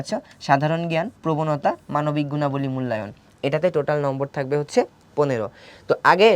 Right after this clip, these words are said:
সাধারণ জ্ঞানে বলা হতো যে নাম্বার দশ, ঠিক আছে। তো এখন কিন্তু সাধারণ জ্ঞানের সাথে এই প্রবণতা, মানবিক গুণাবলী, এই জিনিসগুলো অ্যাড করে টোটাল নম্বর করা হয়েছে পনেরো। এখন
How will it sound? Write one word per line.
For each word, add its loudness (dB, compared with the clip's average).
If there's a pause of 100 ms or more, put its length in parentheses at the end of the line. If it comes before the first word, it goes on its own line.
(140)
সাধারণ 2
জ্ঞানে 2 (420)
বলা 8
হতো 0
যে 0 (100)
নাম্বার 0 (260)
দশ, 4 (320)
ঠিক -4
আছে। -2 (400)
তো 4 (420)
এখন 0
কিন্তু -2
সাধারণ 0
জ্ঞানের 0
সাথে -2 (300)
এই 2 (120)
প্রবণতা, 2 (220)
মানবিক 0
গুণাবলী, -4 (300)
এই 2
জিনিসগুলো 0
অ্যাড 2 (100)
করে 4 (120)
টোটাল 0
নম্বর -2
করা 2
হয়েছে -2 (240)
পনেরো। 2 (1080)
এখন 4